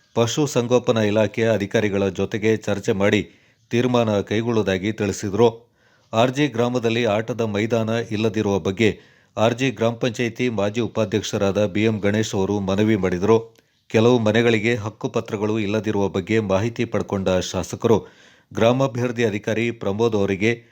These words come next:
ಪರಿಶೀಲನೆ ಮಾಡಿ ಹಕ್ಕುಪತ್ರಗಳನ್ನು ನೀಡುವಂತೆ ತಿಳಿಸಿದರು. ಕಸ ವಿಲೇವಾರಿ ಘಟಕಕ್ಕೆ ಸಿಬ್ಬಂದಿಗಳ ಕೊರತೆ ಹಾಗೂ ಸಿ ಸಿ ಕ್ಯಾಮೆರಾಗಳ ಬಗ್ಗೆ ಪುರಸಭೆ ಅಧ್ಯಕ್ಷರಾದ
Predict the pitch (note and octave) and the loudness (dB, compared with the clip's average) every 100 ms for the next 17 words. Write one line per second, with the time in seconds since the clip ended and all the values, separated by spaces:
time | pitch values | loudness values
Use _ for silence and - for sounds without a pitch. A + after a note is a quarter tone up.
0 | _ _ A2 B2+ - C3 A#2+ A#2 G#2 G2 | _ _ 0 0 0 0 2 0 2 0
1 | A2+ G#2+ G#2 - B2+ A2+ - G2+ G2+ F#2+ | 0 -4 -8 -8 -4 -4 -4 -2 -2 -2
2 | F#2+ F2+ G2 G#2 G2 - G2+ G2+ F#2+ - | -2 0 0 0 0 -2 -2 0 -2 -2
3 | F2+ G#2 A2+ - _ _ _ _ - B2 | 0 2 2 -2 _ _ _ _ -2 0
4 | D#3+ C3+ B2+ C#3 B2+ C3 A#2 F2+ B2+ A2+ | 2 2 2 4 2 2 -2 -6 -6 -6
5 | - B2+ A#2+ A#2 G2+ A#2+ A2 G#2 G2+ - | -4 -4 -4 -6 -4 -2 0 -2 -2 -4
6 | G#2+ - A2+ G2 F#2 A#2 B2 - _ - | -4 -2 0 0 2 0 0 -6 _ -2
7 | C3+ C3+ D#3 C#3+ A#2+ A#2+ A#2+ A2+ A2+ F#2+ | 0 2 0 2 2 4 2 4 2 0
8 | F#2 A2 A#2 A#2+ A#2 C3 A#2 G2 A2 G#2+ | 0 -2 -2 -4 -4 -2 0 0 -2 -4
9 | G#2 G2+ G2+ F2+ | -2 2 2 -2